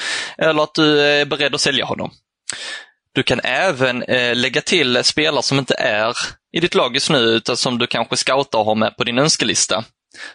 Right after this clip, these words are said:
för att då kunna planera hur kommer min trupp se ut om några år. Eh, så, så som sagt, eh, vi har sett det tidigare på äldre upplagor där de har, eh, översatt, eh, handskrivna,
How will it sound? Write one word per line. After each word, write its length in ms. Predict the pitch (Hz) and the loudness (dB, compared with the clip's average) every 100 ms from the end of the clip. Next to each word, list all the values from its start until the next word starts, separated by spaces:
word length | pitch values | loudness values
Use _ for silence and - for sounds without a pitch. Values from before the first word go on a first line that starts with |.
| _ | _
för 280 | - 127 113 | -4 -2 0
att 100 | 117 | 2
då 120 | 131 | 0
kunna 300 | - 127 117 | 2 0 0
planera 440 | - 123 127 107 110 | -2 -2 0 0 2
hur 260 | 151 139 | 2 2
kommer 320 | 113 151 135 | 0 -2 0
min 200 | 139 120 | 0 -2
trupp 380 | 104 - 120 - | -2 -2 -2 0
se 120 | - | 0
ut 320 | 117 98 _ - | 2 0 _ -4
om 160 | 113 | 0
några 240 | 107 113 156 | 0 0 0
år. 180 | - - _ _ _ _ - - - - - _ - | -2 -6 _ _ _ _ -16 -12 -10 -12 -16 _ -4
Eh, 460 | 107 107 110 107 110 | -2 0 0 0 0
så, 400 | - 135 117 92 - - 62 60 | 0 2 2 0 -2 -6 -6 -2
så 260 | - 143 | 2 2
som 160 | 131 151 | 2 2
sagt, 340 | - 139 - | 2 0 0
eh, 140 | 139 135 | 2 4
vi 80 | 156 | 2
har 80 | 151 | 2
sett 220 | 180 - | 0 0
det 80 | 151 | 0
tidigare 460 | 160 170 156 139 | 2 2 2 0
på 420 | - 131 127 131 | 2 2 4 4
äldre 360 | 131 135 143 135 | 2 2 2 2
upplagor 440 | 143 143 131 120 | 2 2 2 2
där 140 | 120 120 | 0 0
de 180 | 120 120 | 0 0
har, 380 | 127 120 110 120 | 0 0 0 0
eh, 320 | 120 120 139 | 0 2 0
översatt, 580 | 147 131 - 123 - - | 0 0 0 0 -2 0
eh, 300 | 117 117 113 117 - - - | 2 2 0 -4 -10 -12 -6
handskrivna, 1000 | 127 147 151 - 117 107 104 110 107 | -2 -2 -2 -2 0 0 2 2 2